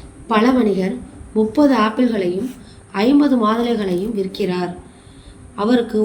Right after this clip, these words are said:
ஒரு ஆப்பிளால் ரூபாய் எட்டு லாபமும் ஒரு மாதுளையால் ஐந்து நட்டமும் கிடைத்தது. அதாவது ரூபாய் ஐந்து நட்டம் கிடைத்தது எனில், அவரது ஒட்டுமொத்த லாப நட்ட தொகையினை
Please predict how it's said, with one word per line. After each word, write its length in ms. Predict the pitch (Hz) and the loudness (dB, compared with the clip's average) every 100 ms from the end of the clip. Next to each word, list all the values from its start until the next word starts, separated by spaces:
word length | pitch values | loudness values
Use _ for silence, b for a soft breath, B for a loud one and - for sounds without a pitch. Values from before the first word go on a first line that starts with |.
| 214 | 2
ஒரு 100 | 190 196 | 0 0
ஆப்பிளால் 500 | 240 277 240 190 254 - B B - - | -2 0 0 0 -4 -8 B B -20 -8
ரூபாய் 340 | 233 226 220 208 | -4 -2 0 -2
எட்டு 200 | 196 269 247 | -2 0 2
லாபமும் 480 | 190 190 175 190 294 - B B B - | 2 0 -2 -4 -6 -10 B B B -2
ஒரு 120 | 220 202 | 0 2
மாதுளையால் 640 | 196 240 269 247 190 214 277 B B B 214 226 | 2 2 2 2 0 -2 -6 B B B -2 2
ஐந்து 200 | 269 262 | 4 2
நட்டமும் 500 | 208 190 214 196 220 | 0 -2 -2 -2 -2
கிடைத்தது. 400 | 202 180 180 175 180 | -2 -2 -2 -4 -4
அதாவது 200 | 180 269 | -2 -2
ரூபாய் 200 | 220 214 202 190 | -2 0 0 0
ஐந்து 180 | 208 196 | 0 -2
நட்டம் 300 | 180 208 208 | -4 -6 -4
கிடைத்தது 340 | 185 180 196 190 | -4 -4 -4 -2
எனில், 200 | 170 202 247 B B B B 220 | -4 -6 -10 B B B B -2
அவரது 240 | 226 220 208 | 2 4 2
ஒட்டுமொத்த 400 | 208 269 254 254 214 | 2 0 0 0 -2
லாப 160 | 208 226 | -2 -2
நட்ட 180 | 214 202 | -4 -4
தொகையினை 340 | 196 190 175 | -6 -4 -4